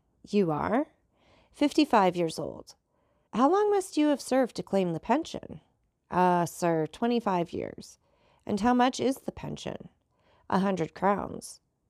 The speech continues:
"Poor humanity," murmured Monte Cristo. "What did you say, sir?" asked the man. "I was saying it was very interesting." "What was?"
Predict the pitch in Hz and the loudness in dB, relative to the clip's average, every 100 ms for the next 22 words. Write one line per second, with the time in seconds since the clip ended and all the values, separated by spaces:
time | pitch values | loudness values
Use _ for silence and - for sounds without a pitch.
0 | _ - - 311 330 202 170 156 175 262 | _ -4 2 4 4 2 0 0 -2 2
1 | 247 156 139 139 - 175 160 143 - 147 | 2 0 -6 -14 -6 -4 -4 -6 -10 -12
2 | - - 214 - - - - _ _ _ | -12 -8 -6 -6 -12 -16 -20 _ _ _
3 | _ _ _ _ - 180 170 180 190 208 | _ _ _ _ 0 0 2 0 -2 2
4 | 240 247 - 311 392 _ _ _ - 165 | 4 4 2 0 0 _ _ _ -10 -8
5 | - 170 170 185 233 240 _ _ _ _ | -8 -4 -2 -2 -4 -6 _ _ _ _
6 | - 269 - 339 381 196 180 175 190 175 | 2 2 4 2 4 2 0 0 0 0
7 | 170 247 254 - - - 165 _ _ _ | 0 -2 -4 -6 -14 -14 -20 _ _ _
8 | _ - - 233 302 202 165 - - | _ -20 -4 0 2 2 0 -6 -14